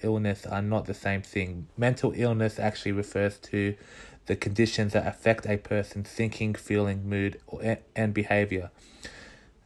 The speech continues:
These can, these can include, but aren't limited to, depression, anxiety, bipolar disorder. So yeah, um, so yeah, it's important to know that there's a fine line between mental health and mental illness.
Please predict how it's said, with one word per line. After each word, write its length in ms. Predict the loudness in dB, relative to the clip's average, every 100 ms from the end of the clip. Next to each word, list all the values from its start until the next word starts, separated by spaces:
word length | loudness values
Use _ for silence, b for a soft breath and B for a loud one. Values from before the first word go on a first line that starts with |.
| -20 -10 6
These 220 | 8 8
can, 260 | 6 4 -2 -16 _ _ _
these 260 | 8 8 8
can 240 | 4 6
include, 480 | 4 4 6 6 2 -12 _ 2
but 260 | 6 6 6
aren't 360 | 2 4 4 2
limited 460 | 0 2 0 -2 -4 _ _
to, 260 | 2 6 8
depression, 580 | 6 2 4 4 2 -4
anxiety, 500 | -4 0 2 4 2
bipolar 540 | 2 2 2 -2 -2 0
disorder. 500 | -2 0 0 0 -4 -10 -20 -20 b b b b b b b -20 -16
So 140 | 2 6
yeah, 320 | 8 6 2 -8 -16
um, 280 | 0 4 4
so 200 | 4 4
yeah, 220 | 6 6
it's 220 | 4 0 -2
important 420 | 2 4 2 0
to 80 | 2
know 140 | 2
that 180 | 2 2
there's 180 | 0 0
a 40 |
fine 360 | 0 4 4 4
line 320 | 2 2 -2 -6
between 500 | -8 -4 0 2 4
mental 280 | 0 -2 -2
health 320 | -2 -2 -8 -2
and 320 | 2 4 4
mental 340 | 2 0 -4 -2
illness. 520 | -2 -2 -8 -14 -20